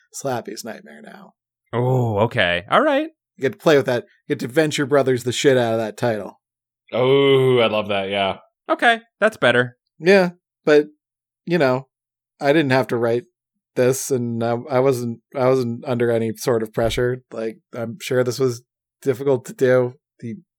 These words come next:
Speaker 1: R L you got it done. I'm trying to be nicer to you. After Full Moon Fever, I legitimately believe that R L can write a good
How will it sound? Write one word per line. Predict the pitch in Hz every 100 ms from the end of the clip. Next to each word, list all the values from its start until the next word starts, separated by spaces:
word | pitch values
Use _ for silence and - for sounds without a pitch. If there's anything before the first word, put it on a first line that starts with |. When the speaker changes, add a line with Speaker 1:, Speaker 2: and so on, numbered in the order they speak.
| -
Speaker 1:
R | 127 127
L | 127
you | 127
got | 131 127
it | 120
done. | 131 127 123
I'm | 127 135
trying | 160 180
to | 165
be | 156
nicer | 156 151 156
to | 147
you. | 143 143 139 _
After | 185 190 214
Full | 220 208
Moon | 202 185
Fever, | 180 180 190 202 208
I | 156
legitimately | 160 143 165 175 180 202 202
believe | 170 160 156 147 127
that | 139
R | 139 139
L | 135 127
can | - - 151 147 147 147 -
write | 135 139 127 - _ -
a | 127
good | 120 123 113 104